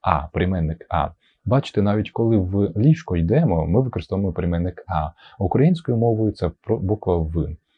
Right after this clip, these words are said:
а в італійській мові «а». Все дуже схоже і просто, але є нюансик. Не плутайте.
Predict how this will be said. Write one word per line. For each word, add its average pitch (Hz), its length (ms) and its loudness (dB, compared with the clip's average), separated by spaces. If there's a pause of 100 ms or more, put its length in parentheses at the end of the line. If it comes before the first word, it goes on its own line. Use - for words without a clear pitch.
(360)
а 98 60 -2
в 92 60 2
італійській 160 380 0
мові 101 400 2
«а». 82 180 2 (320)
Все 180 140 0
дуже 101 300 2
схоже 98 560 0
і - 20 -6
просто, 85 600 -4 (240)
але 104 320 2
є 147 360 2
нюансик. 92 840 -4 (220)
Не 123 160 2
плутайте. 131 720 0